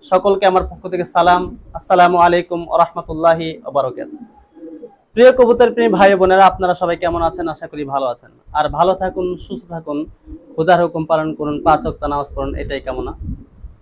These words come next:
প্রিয় বন্ধুগণ, বরাবরের মতো আরও একটি নতুন ভিডিও নিয়ে আপনাদের সামনে হাজির হলাম। তো আজকের ভিডিওটি হচ্ছে মিলিটারি কবুতর নিয়ে। সাত আট পিস কবুতর আছে মিলিটারি। যদি কারো পছন্দ হয়, অবশ্যই যোগাযোগ করবেন, স্ক্রিনে নাম্বার দিয়ে দিব।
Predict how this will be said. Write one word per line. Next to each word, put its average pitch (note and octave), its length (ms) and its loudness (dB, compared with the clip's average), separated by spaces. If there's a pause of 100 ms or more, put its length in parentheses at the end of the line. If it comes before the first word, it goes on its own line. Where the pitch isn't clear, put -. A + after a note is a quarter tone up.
প্রিয় G3+ 160 2
বন্ধুগণ, F#3 540 0
বরাবরের F#3 420 4
মতো F#3+ 200 -4
আরও E3 180 4
একটি F3 220 -6
নতুন F3 320 -6
ভিডিও E3 240 -6
নিয়ে E3+ 140 -4
আপনাদের D3+ 280 -6
সামনে D#3 200 -6
হাজির D#3 260 -2
হলাম। D3+ 320 -4 (1040)
তো F3+ 60 2
আজকের G#3+ 360 2
ভিডিওটি G3 340 0
হচ্ছে F3+ 220 -2
মিলিটারি F3 380 0
কবুতর F3+ 300 -2
নিয়ে। E3 320 -4 (680)
সাত F3 280 2
আট F#3 160 0
পিস F3 160 -8
কবুতর F#3+ 280 2
আছে F3 180 0
মিলিটারি। E3 460 -2 (760)
যদি D#3 200 -4
কারো E3+ 200 2
পছন্দ E3 320 -2
হয়, D#3 320 0
অবশ্যই D#3+ 340 -4
যোগাযোগ D#3+ 300 0
করবেন, D3+ 280 -4
স্ক্রিনে D#3 240 -8
নাম্বার D3+ 280 0
দিয়ে D3+ 160 -2
দিব। D3 240 -6